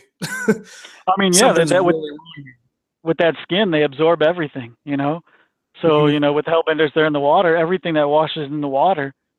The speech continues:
Speaker 2: you know, they're gonna, that, they're gonna absorb that, you know? Um,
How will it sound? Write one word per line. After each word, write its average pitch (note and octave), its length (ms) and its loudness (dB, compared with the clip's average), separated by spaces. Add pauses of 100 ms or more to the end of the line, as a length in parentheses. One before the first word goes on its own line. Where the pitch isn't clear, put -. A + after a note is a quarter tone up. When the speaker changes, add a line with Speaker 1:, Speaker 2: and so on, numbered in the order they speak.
(280)
Speaker 2:
you D#3 100 -4
know, C#3 220 -4 (400)
they're F3 140 2
gonna, E3 280 0 (400)
that, E3+ 200 -4 (280)
they're E3+ 100 2
gonna G#3 180 2
absorb D3 480 -6
that, C3+ 320 -10
you D#3+ 120 -10
know? D3 280 -6 (340)
Um, D3 440 4